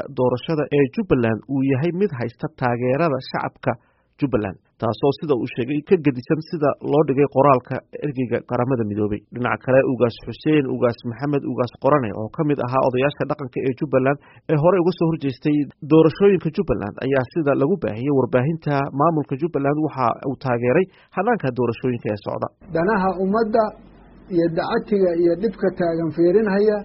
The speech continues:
Speaker 2: waxaan go'aansaday inaan tanaasulaad arrinkaa ka nabadgelyo.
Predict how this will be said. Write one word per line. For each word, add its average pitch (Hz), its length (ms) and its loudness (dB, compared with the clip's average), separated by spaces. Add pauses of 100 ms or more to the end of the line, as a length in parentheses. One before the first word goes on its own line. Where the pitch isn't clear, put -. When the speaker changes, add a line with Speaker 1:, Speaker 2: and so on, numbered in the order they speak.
(320)
Speaker 2:
waxaan 190 340 -2
go'aansaday 202 600 0 (340)
inaan 202 280 2
tanaasulaad 170 560 0
arrinkaa 143 380 -6
ka 143 120 -8
nabadgelyo. 165 600 2